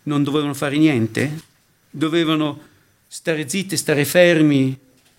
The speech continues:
No, dice, "sia messo a morte." Noi vediamo che Dio non scherza, è vero. Dice la parola di Dio che lui non tiene il colpevole per innocente, né l'innocente per colpevole.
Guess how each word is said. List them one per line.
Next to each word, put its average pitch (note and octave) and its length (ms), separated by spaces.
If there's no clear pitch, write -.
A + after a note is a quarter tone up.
No, B2 240
dice, A2 260
"sia B2+ 220
messo B2+ 280
a B2 60
morte." G2+ 640
Noi E3 140
vediamo C#3+ 380
che B2 160
Dio D3 180
non C#3 100
scherza, - 680
è B2 120
vero. G#2+ 400
Dice F3+ 240
la F3+ 80
parola E3+ 220
di E3 100
Dio G3 240
che C#3+ 400
lui G3 180
non E3 160
tiene D#3+ 240
il B2+ 120
colpevole C#3 520
per C#3+ 100
innocente, F3+ 640
né D#3 120
l'innocente D#3 680
per B2+ 180
colpevole. G#2+ 800